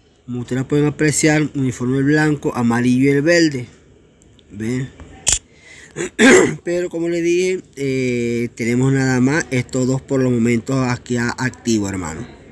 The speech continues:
¿Ve? Tenemos por el momento activo. Eh, hermano, también les quiero decir, hermano, que este fue el uniforme que usó Caribe, perdón, Tiburones en la, en la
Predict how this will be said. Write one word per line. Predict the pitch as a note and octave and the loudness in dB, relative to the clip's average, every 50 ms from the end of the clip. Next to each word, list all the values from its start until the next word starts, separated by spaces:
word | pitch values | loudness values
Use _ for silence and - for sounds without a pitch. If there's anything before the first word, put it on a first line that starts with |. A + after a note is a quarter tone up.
| - - - - - - | -20 -20 -20 -20 -12 -8
¿Ve? | A#2 A#2 A#2+ A#2+ | -6 -4 -4 -6
Tenemos | A#2 - A2 A#2 B2 | -6 -6 -4 -4 -2
por | A#2 B2 | -2 0
el | C3 B2+ | 0 0
momento | A#2+ A#2 A2 G#2 - | 0 0 -2 -2 -4
activo. | A2+ G#2+ - - A3+ A#3+ A#3+ A#3 C4 - - - - - - - - - - - - - - - - - - - - | -6 -6 0 2 2 2 2 2 -2 -6 -10 -20 -20 -20 -20 -20 -20 -20 -20 -20 -20 -20 -20 -20 -20 -20 -20 -20 -8
Eh, | - C3+ C3+ C3 C3 C3 C3 B2+ B2+ B2+ B2+ B2 B2 A#2+ B2 B2 A#2+ A#2+ A#2+ A#2+ A#2+ A#2+ A#2+ | -4 -2 0 2 2 2 2 2 2 2 0 0 0 0 0 0 0 0 0 0 -2 -2 0
hermano, | A#2+ - D3+ E3+ F3+ F#3 F3+ | -2 -2 -2 -2 -4 -6 -4
también | E3 D3 C#3 C3+ C3+ C#3 | -4 -4 -4 -2 -2 -4
les | C#3 | -6
quiero | C3+ - D3 C#3 C#3+ | -6 -6 -6 -4 -4
decir, | C#3 C3 B2+ B2 - C#3 C3 | -4 -4 -6 -6 -6 -6 -4
hermano, | C3 C3 C3 C#3 C#3+ D3 D3+ D#3 C#3+ | -2 0 0 0 2 2 0 0 0
que | - - C3 B2+ | 0 0 -2 -2
este | B2+ - - C3 C3+ C3+ | 0 0 0 0 0 0
fue | - - - C3+ C3 C3+ | -2 -2 0 0 2 2
el | C3+ | 2
uniforme | C3+ C3 B2+ - - - B2+ B2 B2+ C3 B2+ | 2 0 0 -2 -4 -4 -2 0 0 0 -2
que | B2 - | -2 -4
usó | C3 B2 A#2 - - B2 A#2+ B2 B2 B2+ B2+ A#2 G2 - - A#2+ - - - - - | -4 -4 -4 -4 -4 -2 0 0 2 0 0 -2 -4 -10 -14 -18 -20 -20 -20 -16 -12
Caribe, | A#2+ A#2+ A#2+ A#2+ A#2+ B2 C3 C#3 C#3 C3+ C3 B2 A#2+ G#2+ G#2 A2 G#2+ - - - - - - | -8 -4 0 0 0 2 2 2 2 2 2 0 -2 -4 -8 -12 -16 -20 -20 -20 -20 -18 -10
perdón, | G#2 G#2+ C3+ D3 C#3+ C3+ | -4 -2 0 0 0 0
Tiburones | - C3 B2 A#2+ A#2 A#2 B2 B2 B2+ C3 C#3 C#3+ C#3+ C#3 | 0 0 0 0 2 2 2 2 2 2 2 2 2 2
en | C#3 | 2
la, | C3 B2+ B2 A#2 G#2 G2+ - - - - - - - - - - - - - - | 0 0 -2 -4 -6 -10 -14 -18 -20 -20 -20 -20 -20 -20 -20 -20 -20 -20 -14 -10
en | A#2+ A#2+ A#2+ A#2 | -6 -4 -2 -2
la | A#2 A2+ A2+ G#2 G#2 G2+ F2+ F2+ - F#2 E2+ | -2 -2 -2 -4 -4 -6 -6 -8 -8 -10 -10